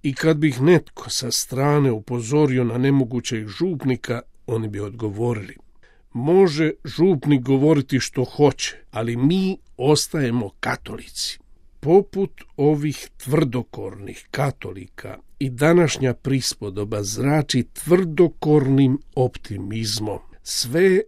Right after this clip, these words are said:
u Božjim rukama, a njega nitko ne može zaustaviti. Ni progoni, ni naša ravnodušnost, ni otpadi, ni statistike. Bog je svoje sjeme zasijao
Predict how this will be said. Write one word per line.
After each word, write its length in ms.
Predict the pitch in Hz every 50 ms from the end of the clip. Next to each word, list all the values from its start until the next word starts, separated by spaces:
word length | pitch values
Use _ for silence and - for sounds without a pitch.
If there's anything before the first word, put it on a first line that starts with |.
| -
u 80 | - 143
Božjim 560 | 135 123 143 147 143 127 117 131 120 110 107
rukama, 500 | 110 123 127 120 - 113 104 98 - - - - - -
a 120 | - 127
njega 440 | 131 143 170 202 208 165 180 170 165 -
nitko 580 | - 143 151 190 226 247 240 - - - 160 151
ne 160 | 139 143 151
može 300 | 165 156 147 120 127 127
zaustaviti. 760 | 113 120 113 107 101 98 - - - 107 101 92 - - - _ - -
Ni 280 | 135 151 175 196 185 143
progoni, 720 | - 131 147 147 143 131 127 113 98 98 98 95 92 110 - _ - - - - - -
ni 220 | - 135 156 175 185
naša 420 | 175 160 165 165 151 - 151 147
ravnodušnost, 1160 | 131 135 131 120 123 127 120 113 110 120 120 117 107 - - - - - - - - - - - - - - - -
ni 320 | - 147 170 185 180 196 - _
otpadi, 680 | - 147 147 143 - - - - 104 101 95 104 101 - - -
ni 300 | 165 165 185 196 185 156
statistike. 960 | - - - 143 135 - - 143 143 123 - - - - - _ - - - - - -
Bog 580 | - - 113 113 135 151 175 196 214 214 180 165
je 100 | 175 165
svoje 360 | - - - 147 170 180 151
sjeme 420 | 131 - - - 160 160 156 147 131
zasijao 600 | 113 113 139 151 147 - - 151 139 127 127 135